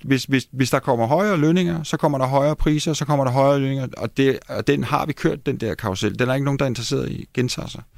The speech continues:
Så jeg tror, det er rigtig klogt, hvis alle de siger, "Lad os lige prøve at slappe lidt af her."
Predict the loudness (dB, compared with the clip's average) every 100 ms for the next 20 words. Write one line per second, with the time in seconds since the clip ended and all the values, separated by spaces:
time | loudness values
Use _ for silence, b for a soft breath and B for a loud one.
0 | B B 2 2 2 0 0 0 -2 -2
1 | -2 -2 -2 -2 0 0 -2 0 -2 -2
2 | b b b b -6 -4 -2 0 2 4
3 | 2 0 -4 -4 -4 -2 -4 -4 -6